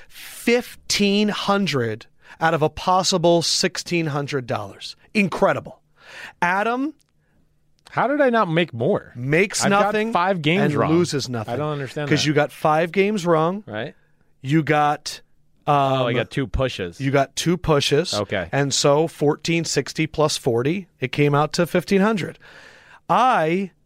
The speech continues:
Speaker 1: made nothing and lost nothing for what feels like the eighth straight week. I made zero this past week.
Speaker 2: Right.
Speaker 1: I, I lost nothing. I made zero the week before. I made a hundred the week before that.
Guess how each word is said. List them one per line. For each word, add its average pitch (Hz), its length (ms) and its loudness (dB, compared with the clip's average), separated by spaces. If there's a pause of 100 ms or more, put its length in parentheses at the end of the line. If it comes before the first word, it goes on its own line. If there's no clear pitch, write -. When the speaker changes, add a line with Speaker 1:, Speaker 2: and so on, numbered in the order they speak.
(460)
Speaker 1:
made 170 360 0
nothing 185 640 0
and 147 180 0
lost 147 460 2
nothing 117 580 -2 (180)
for 156 200 2
what 147 240 2
feels 170 480 0
like 151 400 0
the 143 220 2
eighth 143 200 0
straight 135 320 -4
week. 113 300 -8 (200)
I 156 340 0
made 151 360 0
zero 185 500 2
this 180 220 0
past 180 360 2
week. 180 300 0
Speaker 2:
Right. 110 300 0
Speaker 1:
I, 151 260 2
I 151 140 0
lost 143 380 0
nothing. 120 340 -4 (300)
I 156 120 2
made 156 280 2
zero 151 400 2
the 202 80 2
week 196 200 -2
before. 170 600 0 (360)
I 165 180 2
made 156 260 2
a 147 80 4
hundred 202 640 0
the 190 60 4
week 190 220 0
before 208 380 2
that. 156 280 0